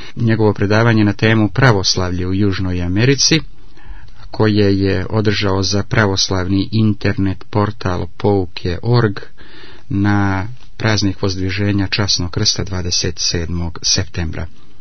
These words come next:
U rubrici Sveštenik odgovara, tekst jeromonaha Jova Gumerova na pitanje: „Popušta li Gospod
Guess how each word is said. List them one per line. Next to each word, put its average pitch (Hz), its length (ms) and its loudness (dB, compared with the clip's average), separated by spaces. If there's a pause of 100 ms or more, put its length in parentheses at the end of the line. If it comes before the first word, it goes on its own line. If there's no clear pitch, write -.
(340)
U 123 80 4
rubrici 120 320 4
Sveštenik 107 640 0 (180)
odgovara, 113 800 2 (320)
tekst - 460 4
jeromonaha 107 720 4
Jova 101 300 4
Gumerova 127 800 2 (340)
na 101 200 2
pitanje: 110 560 2 (100)
„Popušta 127 600 0
li 90 140 -4
Gospod 101 760 0